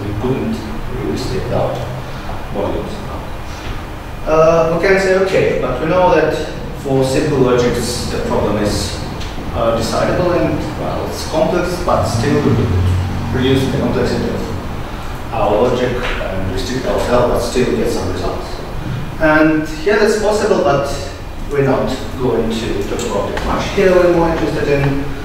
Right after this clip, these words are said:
the third way, saying, "Okay, we couldn't get the precise results, right? We couldn't get, uh,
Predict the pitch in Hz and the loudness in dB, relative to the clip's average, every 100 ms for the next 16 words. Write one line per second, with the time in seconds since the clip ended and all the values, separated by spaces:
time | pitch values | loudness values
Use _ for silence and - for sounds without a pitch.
0 | - - - - - - - - - - | -8 -8 -6 0 2 0 -2 -6 -6 -10
1 | - - 131 123 - - 208 - 196 196 | -10 -6 -4 -2 -4 -2 0 0 0 0
2 | 180 165 - - - - - - - - | 2 2 2 0 0 2 2 0 -2 -4
3 | - - - - - - - - - 135 | -4 -6 -6 -4 -4 -4 -4 -2 0 2
4 | 135 135 135 - - - - - - - | 2 4 2 2 0 -4 -6 -6 -6 -6
5 | - - - - - - - - - - | -6 -6 -8 -8 -6 -6 -4 -2 0 2
6 | 110 104 104 104 | 4 4 2 0